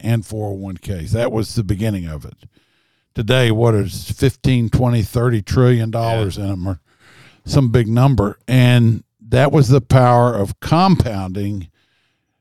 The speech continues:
Speaker 1: inside of a tax-deferred account where you didn't have to pay tax on it.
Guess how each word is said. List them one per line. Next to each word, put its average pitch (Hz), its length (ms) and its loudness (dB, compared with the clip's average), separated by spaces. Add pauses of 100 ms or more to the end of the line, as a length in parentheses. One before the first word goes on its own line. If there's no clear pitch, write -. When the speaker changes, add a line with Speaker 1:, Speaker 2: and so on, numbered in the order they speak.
(260)
Speaker 1:
inside 127 540 2
of 110 100 2
a 104 80 -2
tax-deferred 110 1400 -2 (480)
account 135 680 -4 (540)
where 113 120 2
you 113 140 2
didn't 113 160 2
have 110 140 -2
to - 80 -12
pay 113 160 -2
tax 139 400 -2
on 87 180 -8
it. - 100 -18